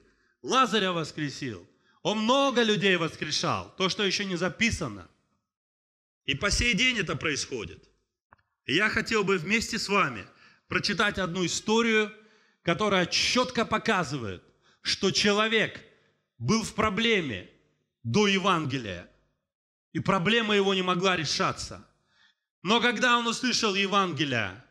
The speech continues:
всё в его жизни изменилось. Давайте мы прочитаем. Марка, пятая глава, двадцать пятый стих. Одна женщина,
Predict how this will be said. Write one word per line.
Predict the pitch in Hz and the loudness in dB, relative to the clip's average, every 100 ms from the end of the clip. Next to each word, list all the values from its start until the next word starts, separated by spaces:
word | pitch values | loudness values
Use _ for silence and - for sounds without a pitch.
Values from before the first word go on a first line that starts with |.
| _ _ _ _ _ _ _ _ | _ _ _ _ _ _ _ _
всё | - 165 170 | -6 -2 0
в | |
его | 156 156 | 0 0
жизни | 131 147 131 131 | 0 -2 -2 -4
изменилось. | 117 127 123 104 85 - - _ _ _ _ _ | -4 -4 -4 -6 -10 -16 -20 _ _ _ _ _
Давайте | - 151 185 180 | -4 0 0 -2
мы | 156 | -6
прочитаем. | 143 139 - - 120 85 - _ - _ - | -6 -6 -4 -2 -2 -4 -10 _ -20 _ -6
Марка, | 143 202 196 208 180 170 - _ | 0 2 2 0 -2 -4 -16 _
пятая | - 185 180 180 | 0 0 2 0
глава, | 170 175 160 151 151 - - _ _ - | 2 0 2 2 2 -6 -20 _ _ -6
двадцать | 107 170 165 165 - | 2 2 2 -2 -2
пятый | 151 139 123 | -4 -4 -8
стих. | - 107 85 - _ _ _ _ _ | -8 -8 -8 -16 _ _ _ _ _
Одна | - 143 160 233 | -2 -2 2 2
женщина, | 180 226 214 208 196 180 | 2 0 0 -2 -2 -6